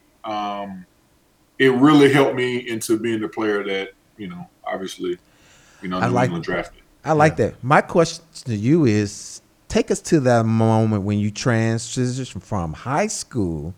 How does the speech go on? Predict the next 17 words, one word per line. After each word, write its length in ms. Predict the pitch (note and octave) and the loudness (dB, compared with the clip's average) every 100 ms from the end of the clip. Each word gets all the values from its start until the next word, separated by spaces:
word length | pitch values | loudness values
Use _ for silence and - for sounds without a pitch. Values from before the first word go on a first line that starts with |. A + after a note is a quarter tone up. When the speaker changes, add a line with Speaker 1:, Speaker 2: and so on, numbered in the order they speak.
| _ _ _ | _ _ _
Speaker 2:
to 120 | - | -6
the 40 | F#2 | -2
University 520 | A2 A#2+ A#2 A#2 A#2+ A#2 | -2 0 0 -2 -2 -4
of 40 | |
Georgia 540 | F#2 G#2 F2+ D#2+ E2 E2+ _ _ _ _ | -2 -2 -2 -6 -12 -14 _ _ _ _
in 200 | A2+ A2 | -4 -2
your 160 | G2+ F#2 | -2 -4
first 840 | - - - C#3 C#3+ D3 - - - | -8 -20 4 6 6 2 -6 -6 2
big 280 | B2 A#2 - _ - | 4 4 -6 _ -6
game, 640 | A2+ A2 G#2 F#2 E2 E2 - _ _ - | -2 0 0 -2 -4 -6 -12 _ _ -10
a 80 | |
hundred 480 | F2 - C#3+ C3 C3 | -10 -6 -4 -2 -4
thousand 600 | C3+ A#2 A2 A2 A2+ A2 | -2 0 0 0 -4 -6
Speaker 1:
Yeah. 220 | G2+ - - | -6 -8 -8
Speaker 2:
people 300 | A2 - G2 | -8 -6 -6
in 300 | G2 F#2+ | -4 -6
the 100 | F#2 | -8